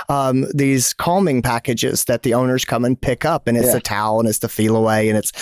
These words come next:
Speaker 1: uh,
Speaker 2: Yeah.
Speaker 1: gabapentin or, you know, what, whatever it was."
Speaker 2: Yeah.
Speaker 1: And, and I said to her, "Well, what happens if the pet owner doesn't, you know, doesn't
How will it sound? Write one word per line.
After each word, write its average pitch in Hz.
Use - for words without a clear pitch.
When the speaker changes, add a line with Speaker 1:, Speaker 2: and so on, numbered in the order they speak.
Speaker 1:
uh, 113
Speaker 2:
Yeah. 101
Speaker 1:
gabapentin 107
or, 110
you 120
know, 113
what, 110
whatever 113
it -
was." 139
Speaker 2:
Yeah. 120
Speaker 1:
And, 113
and 156
I 151
said 185
to 156
her, 131
"Well, 139
what 175
happens 160
if 139
the 123
pet 120
owner 113
doesn't, 120
you 131
know, 117
doesn't 120